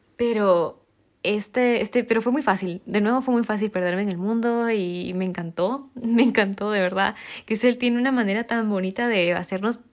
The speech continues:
per-, de perdernos en sus palabras, de meternos y de tanta descripción y, no sé, ella sabe describir con las palabras adecuadas sin llenar de detalles, pero lo suficiente para darnos la imagen de lo que ella quiere transmitir y, y es, es, es fabuloso.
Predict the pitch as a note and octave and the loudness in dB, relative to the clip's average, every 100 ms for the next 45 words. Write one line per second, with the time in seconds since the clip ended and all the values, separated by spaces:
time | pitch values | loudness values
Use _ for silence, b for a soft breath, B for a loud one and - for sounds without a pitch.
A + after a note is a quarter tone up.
0 | _ - - G#3 G3 F3+ F3 G#3+ A#3 A3 | _ -8 -8 -6 2 2 2 0 -2 -6
1 | A3 E3 E3 F3 A3 B3 A3+ F#3+ F#3 F#3 | -6 -6 -2 0 2 2 2 -4 -4 -6
2 | G3 G#3 A3 A3 G3+ G3 F#3 F#3 - F#3+ | -4 -4 -4 -4 -2 -2 -4 -8 -4 -6
3 | F#3+ G#3+ A3 G#3+ G#3 F3+ F#3 G3 F#3+ F3+ | -4 -6 -8 -10 -10 -10 -8 -8 -8 -10
4 | b b b b b b b b - G#3+ | b b b b b b b b -8 -2
5 | G#3+ G#3+ F3+ F#3+ A3 A#3+ C4 C4+ G#3 G3 | -2 0 0 0 0 0 0 0 -2 -2
6 | A3 G3+ F#3+ G3+ G#3+ F#3 F#3 F#3+ A#3+ C4 | -2 -2 -4 -4 -6 -2 0 4 4 2
7 | A#3 G3+ F#3 F#3+ G3 E3+ A3 A3 F3+ F3 | 0 -2 -4 0 0 2 0 -2 -4 -2
8 | A#3 C#4 C4+ B B B _ A#3 G3+ G3+ | 0 0 -2 B B B _ 4 4 0
9 | F#3+ F#3+ A#3+ A#3+ G#3 F3+ G3 A3 G3 F3 | -2 -2 -4 -2 -2 -2 -2 -4 -4 -6
10 | G3 A#3 A3+ F#3+ F#3+ F3+ F#3 G3+ G3 G3+ | -4 -4 -4 -4 -4 -6 -6 -10 -10 -8
11 | G3 E3+ - F3+ E3 - - E3+ F#3 - | -8 -8 -6 -6 -6 -8 -6 -6 -6 -10
12 | - - F3+ - _ G3 - G#3 E3+ - | -10 -8 -8 -12 _ -12 -6 -6 -4 -8
13 | - - | -10 -16